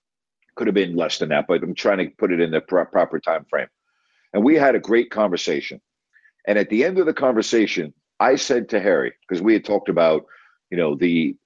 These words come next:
injuries, the, the, the pain that he's in every day, the dementia, everything else. And I said to Harry, "If you knew then what you know now, would you have done anything differently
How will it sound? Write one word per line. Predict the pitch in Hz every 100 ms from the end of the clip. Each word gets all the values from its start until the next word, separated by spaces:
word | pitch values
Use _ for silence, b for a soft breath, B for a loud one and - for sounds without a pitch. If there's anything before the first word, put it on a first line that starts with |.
| -
injuries, | 127 113 127 117 113 98 - 85
the, | 76 73 71 _ - 71
the, | 87 78 _
the | - - -
pain | 127 127 120
that | 107
he's | 104 95
in | 107 101
every | 95
day, | 92 98 92 87 85 _ _ _
the | 104
dementia, | - 87 107 123 - 117 113 107 _ _
everything | 107 104 92 87
else. | 78 69 - -
And | 87
I | 117 151
said | - 143
to | 117
Harry, | 104 92 76 69 _ _ _ _ _ _ _
"If | 104 98 104
you | 135 190 185
knew | 160 160 151 147 139
then | 82 73 110 90 76 80 76 _ _ _ _ _ _ _ _ _
what | - 104 -
you | 107 127 147
know | 131 123 117
now, | 98 101 101 78 71 73 - _ _ _ _ _ _ _ _
would | 104 90
you | 117 143 143
have | 98
done | 123 120 110
anything | 101 98 95 85
differently | 131 135 104 82 80 76